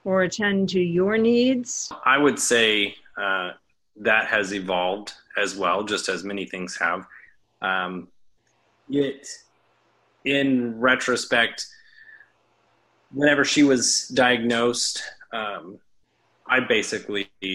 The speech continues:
Speaker 2: um, I fell off of my own priority list, uh, like, immediately. In fact, I remember a conversation with a friend in which he asked me, um, how I was doing, and I started to talk about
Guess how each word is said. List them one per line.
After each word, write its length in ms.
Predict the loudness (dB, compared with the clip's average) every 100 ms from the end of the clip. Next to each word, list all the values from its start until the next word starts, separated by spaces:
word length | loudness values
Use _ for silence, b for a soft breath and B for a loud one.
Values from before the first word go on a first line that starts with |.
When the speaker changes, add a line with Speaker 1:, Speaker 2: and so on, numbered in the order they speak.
| -4 -6 -12 _ _ -20
Speaker 2:
um, 480 | -16 -16 -16 -20 -20 _ _ _ _ _ _ _ _ _
I 360 | 2 4 4 2 0
fell 180 | 2 4
off 220 | 2 0
of 160 | -6
my 160 | -2 0
own 180 | 0 -2
priority 520 | 0 2 2 -2 -4
list, 460 | -10 -10 -10 -12 -20 _ _ _ _ -10
uh, 320 | -2 -2 -2
like, 180 | -4 -6 -6 _ _
immediately. 680 | -4 -2 -4 -6 -6 -6 -6
In 120 | -4
fact, 280 | -2 0 0
I 80 |
remember 380 | 0 0 -2 -2
a 60 | -2
conversation 580 | -4 -6 -4 -4 -4 -6
with 140 | -8
a 40 |
friend 440 | -6 -4 -2 -4 -10 B B _
in 140 | -12 -8
which 200 | -6 -4
he 200 | -2 0
asked 280 | 0 -2
me, 440 | -8 -6 -6 -8 -12 b b _ _ -18
um, 240 | -18 -20 _ _ _
how 220 | -4 -2
I 200 | 0 0
was 220 | 0 -4 -8
doing, 380 | -10 -8 -8
and 100 | -4
I 60 | -4
started 360 | -2 -2 -2 -6
to 60 |
talk 240 | -4 -4 -2
about 260 | -2 -2